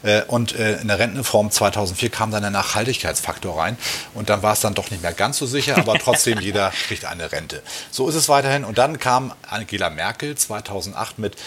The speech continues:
die Spareinlagen sind sicher und bei Politikern ist es immer so, sie haben recht, aber man muss immer ein bisschen weiter nach hinten schauen und merkt dann doch, äh, Spareinlagen sicher ja, aber dann gibt's noch die Inflation.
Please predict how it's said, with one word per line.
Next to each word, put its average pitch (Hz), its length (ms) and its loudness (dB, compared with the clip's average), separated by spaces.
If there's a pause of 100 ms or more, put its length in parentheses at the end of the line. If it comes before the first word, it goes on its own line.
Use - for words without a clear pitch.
(220)
die - 100 -6
Spareinlagen 101 760 4
sind 82 200 -8
sicher 120 360 -4 (420)
und 135 240 -2 (380)
bei 139 120 0
Politikern 175 480 -2
ist - 60 -2
es - 40 -6
immer 180 160 2
so, 175 240 4 (100)
sie 127 200 -2
haben 156 160 0
recht, 156 360 2 (300)
aber 147 160 4
man 151 160 0
muss 147 180 -2
immer 160 120 -4
ein 151 80 -2
bisschen 160 340 2
weiter 151 240 6
nach 139 140 2
hinten 143 180 -4
schauen 156 240 4
und 135 100 -2
merkt 139 280 4
dann 127 180 2
doch, 156 280 4 (320)
äh, 120 180 -4
Spareinlagen 127 560 4
sicher 120 240 -2
ja, 110 360 4 (280)
aber 117 160 10
dann 123 140 4
gibt's 131 180 -2
noch 117 80 0
die 127 100 -4
Inflation. 104 640 -4